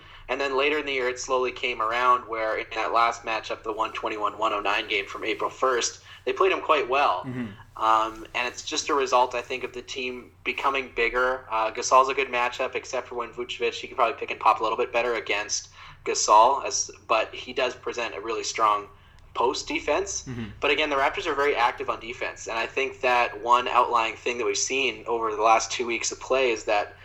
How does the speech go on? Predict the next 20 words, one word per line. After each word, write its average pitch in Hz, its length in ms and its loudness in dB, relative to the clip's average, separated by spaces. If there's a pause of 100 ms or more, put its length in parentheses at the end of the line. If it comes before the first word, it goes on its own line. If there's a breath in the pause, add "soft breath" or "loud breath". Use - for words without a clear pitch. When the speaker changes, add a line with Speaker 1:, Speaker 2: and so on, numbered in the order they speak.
(240 loud breath)
Speaker 1:
when 135 80 -2
the 143 80 2
Raptors 165 300 0
are 160 100 0
engaged 117 540 -6
and 107 120 -20
moving 120 360 -2
and 107 80 -4
are 101 80 2
on 113 100 4
a 117 60 -2
string 117 280 -4
defensively, 110 560 -2
they 127 140 2
might 143 240 2
be 117 140 -2
the 104 100 -10
best 101 340 -2
defensive 98 440 -6
team 101 340 -8